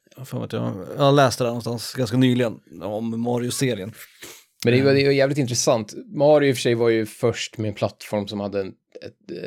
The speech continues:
Speaker 2: ett tredje person-viewen liksom.
Speaker 1: Mm.
Speaker 2: Så att det, på något sätt har ju de,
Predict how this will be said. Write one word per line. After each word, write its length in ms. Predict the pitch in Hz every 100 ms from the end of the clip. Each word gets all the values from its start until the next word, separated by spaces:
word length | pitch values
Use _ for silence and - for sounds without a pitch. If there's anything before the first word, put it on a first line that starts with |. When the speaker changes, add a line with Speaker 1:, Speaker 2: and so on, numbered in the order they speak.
| 151
Speaker 2:
ett 60 | - _ _ _ _ -
tredje 640 | 117 110 101 104 104 101 - _
person-viewen 1000 | 107 113 107 107 104 123 110 82 80 78
liksom. 300 | - - -
Speaker 1:
Mm. 400 | 127 127 123 135 135 - _ _ _ _
Speaker 2:
Så 120 | -
att 60 | 113
det, 80 | 107
på 120 | 120
något 120 | 117
sätt 160 | - 104
har 140 | 104
ju 60 | 104
de, 360 | 101 98 101